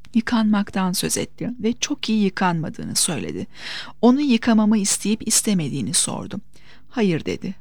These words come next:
Fakat ona bedava duş aldırmamı istediğini söyledi. Bu komik bir sözcük seçimiydi çünkü bedava sözcüğü bir anlam ifade etmiyordu. Ancak bu konuda daha fazla şey ortaya çıkaramadım. Sonra kahvaltıdan söz etti.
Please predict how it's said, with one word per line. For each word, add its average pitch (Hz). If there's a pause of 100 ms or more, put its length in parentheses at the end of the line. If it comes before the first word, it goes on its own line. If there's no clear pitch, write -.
Fakat 208
ona 208
bedava 190
duş 180
aldırmamı 165
istediğini -
söyledi. - (560)
Bu 311
komik 240
bir 190
sözcük 180
seçimiydi 139
çünkü 247 (320)
bedava 202
sözcüğü 208
bir 208
anlam 180
ifade 170
etmiyordu. - (400)
Ancak 220
bu 254
konuda 202
daha 226
fazla 170
şey -
ortaya 165
çıkaramadım. - (540)
Sonra 277
kahvaltıdan 185
söz -
etti. -